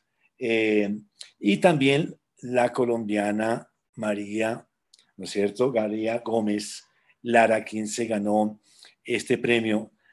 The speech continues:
de Loewe de creación, eh, joven en mil novecientos, en el dos mil catorce, con su libro, eh, Contracanto. Eh, es muy interesante también,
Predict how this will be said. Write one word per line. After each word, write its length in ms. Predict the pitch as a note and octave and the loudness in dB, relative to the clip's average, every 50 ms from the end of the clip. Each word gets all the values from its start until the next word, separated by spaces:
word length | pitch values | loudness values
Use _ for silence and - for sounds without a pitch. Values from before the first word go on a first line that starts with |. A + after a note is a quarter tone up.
| _ _ - | _ _ -8
de 400 | G#2+ G#2 G#2 G2+ G2 G2 F#2+ F#2+ | -4 -2 -2 0 -2 -4 -6 -6
Loewe 640 | G2 G#2 A2 A2+ A#2 A#2 A2+ A2 G#2+ G2+ - - _ _ - | -4 0 2 4 4 4 4 4 2 0 -2 -4 _ _ -16
de 200 | - G#2+ G#2+ G#2 | -10 -10 -8 -6
creación, 760 | - G2+ F#2 F#2 - - G#2 G#2 G2+ G#2 G#2+ G#2+ G#2+ A2 A2 A2+ | -6 -6 -6 -6 -6 -4 -2 0 2 2 2 2 0 0 -2 -2
eh, 640 | A2+ A2+ A2+ A2 A2 G#2+ G2+ F#2+ F#2 F2+ E2+ E2 D#2+ - _ _ _ _ - - _ _ _ | -2 -2 -2 -2 0 -2 -2 -2 -4 -6 -8 -10 -14 -20 _ _ _ _ -20 -20 _ _ _
joven 540 | - - C3+ C3+ B2 A#2+ A#2+ A#2+ C3 C3 - _ _ _ _ _ _ _ _ _ - | -2 0 2 4 4 4 2 0 -2 -8 -12 _ _ _ _ _ _ _ _ _ -12
en 240 | - B2+ A#2+ A#2+ | -8 -8 -6 -4
mil 140 | A#2+ A2+ A#2 | -4 -2 -2
novecientos, 580 | A#2 A2 A2 G#2+ G#2+ - A#2+ A2+ A2+ A2 - - | -2 -2 -2 -4 -4 -2 -2 -2 -2 -2 -2 -4
en 200 | A#2 A2+ A2+ A2+ | -4 -4 -2 -4
el 220 | A2 G#2+ G#2+ G#2 | -4 -2 -2 -2
dos 180 | G#2 G#2+ G#2 G2+ | -2 -2 -2 -2
mil 240 | A2 A#2 A2+ A2+ - | -2 -4 -4 -2 0
catorce, 560 | C3 B2+ - D3+ C3 A#2+ A2 - B2+ A#2+ - _ _ _ _ _ _ _ _ _ _ _ | -2 0 4 4 4 4 4 0 -4 -10 -12 _ _ _ _ _ _ _ _ _ _ _
con 200 | - A#2+ A#2+ A#2 | -4 -4 -2 -2
su 440 | - - B2 B2 A#2+ B2 B2 E3 - D3+ | -2 -4 -4 -4 -4 -4 -4 -6 -8 -8
libro, 640 | C3+ A#2 A#2+ A2+ A2+ A#2 A#2 B2 B2 B2 A#2+ - _ - | -8 -6 -6 -6 -4 0 2 2 2 2 -2 -6 _ -10
eh, 340 | - G#2 G#2 G2+ G2 G2 - | -6 -6 -4 -4 -6 -8 -6
Contracanto. 800 | - G#2+ G#2 G2 - G2+ G#2+ G2+ - - B2 A2 G#2 - - - - _ _ _ _ _ _ _ _ _ _ _ - | -6 -6 -4 -4 -2 -2 -4 -2 2 2 2 2 2 -2 -6 -14 -20 _ _ _ _ _ _ _ _ _ _ _ -2
Eh, 600 | D#3 C#3 C3+ C3+ C3 C3+ B2+ B2+ B2+ B2 B2+ B2+ - _ _ _ _ _ _ _ _ _ _ _ _ _ _ _ _ - | 2 4 4 6 6 6 4 4 2 2 -2 -6 -8 _ _ _ _ _ _ _ _ _ _ _ _ _ _ _ _ -4
es 140 | - D#3 D3+ | 0 2 4
muy 140 | D#3 F3+ G3 | 4 6 4
interesante 640 | G3+ D3+ G#3 F#3+ D#3+ - - D3 C#3+ D3 D3 F3 F3 | 6 6 6 6 6 6 6 4 2 4 2 2 2
también, 500 | F3+ D#3+ C3+ B2+ C3 C3 C3 C#3 C#3+ | 2 2 2 4 4 4 2 2 -2